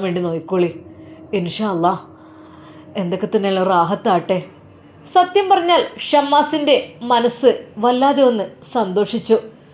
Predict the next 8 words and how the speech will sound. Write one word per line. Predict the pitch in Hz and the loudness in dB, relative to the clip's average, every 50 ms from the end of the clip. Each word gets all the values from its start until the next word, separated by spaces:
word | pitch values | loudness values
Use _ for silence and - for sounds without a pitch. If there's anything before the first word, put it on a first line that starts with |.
| - - - - | -20 -20 -16 -10
പടച്ചോൻ, | 240 226 202 - - 220 208 214 208 | -8 -8 -8 -6 -4 -4 -4 -2 -2
അൽഹംദുലില്ലാ, | 196 185 175 190 202 214 196 214 196 175 170 175 180 175 165 - - - - - - - _ _ - 220 | -4 -4 -6 -6 -8 -4 0 0 2 2 2 2 0 0 -2 -4 -10 -20 -20 -20 -20 -20 _ _ -8 -6
എൻ്റെ | 214 208 214 220 220 | -4 -2 -2 -2 -2
ഇക്കാക്ക് | 226 - 214 196 190 - 220 202 185 165 - - - _ _ _ _ _ _ - 208 | -2 -2 -2 -2 -2 0 0 0 0 -2 -6 -10 -18 _ _ _ _ _ _ -8 -6
നീ | 208 208 196 190 208 | -6 -4 -4 -2 -2
നല്ലൊരു | 214 233 247 277 269 277 247 | -2 0 0 2 2 2 2
ഇണയെയാണ് | 233 233 226 233 240 233 214 214 - | 2 0 0 0 0 0 0 0 0
കൊടുത്തിരിക്കുന്നത്. | 226 180 170 - - 202 190 185 - 196 180 185 175 | 0 0 0 -2 -4 -4 -6 -4 -4 -4 -4 -2 -2